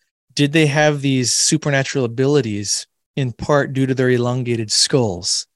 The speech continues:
Is that why the cradle headboarded skulls, meaning the normal humans, were emulating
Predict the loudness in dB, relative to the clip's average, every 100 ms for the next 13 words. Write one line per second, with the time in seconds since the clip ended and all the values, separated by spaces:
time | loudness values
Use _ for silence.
0 | _ 4 4 4 2 2 2 4 4 2
1 | 0 -4 -8 -4 0 2 2 2 -2 -2
2 | -4 -2 -4 -2 -2 0 -2 0 0 2
3 | 0 2 4 4 4 2 -2 -2 -4 -4
4 | -6 _ -2 0 2 4 6 6 6 4
5 | 0 -4 -6